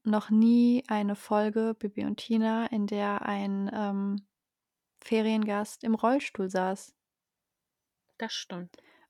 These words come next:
Speaker 1: Und, ähm, wir hatten jetzt ja schon eine Folge mit einem blinden Mädchen.
Speaker 2: Mhm.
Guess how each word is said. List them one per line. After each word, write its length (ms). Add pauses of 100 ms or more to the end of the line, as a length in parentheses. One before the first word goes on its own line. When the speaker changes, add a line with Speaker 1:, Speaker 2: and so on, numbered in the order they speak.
(140)
Speaker 1:
Und, 540
ähm, 340
wir 140
hatten 260
jetzt 200
ja 100
schon 180
eine 220
Folge 580
mit 420
einem 460
blinden 480
Mädchen. 540 (580)
Speaker 2:
Mhm. 360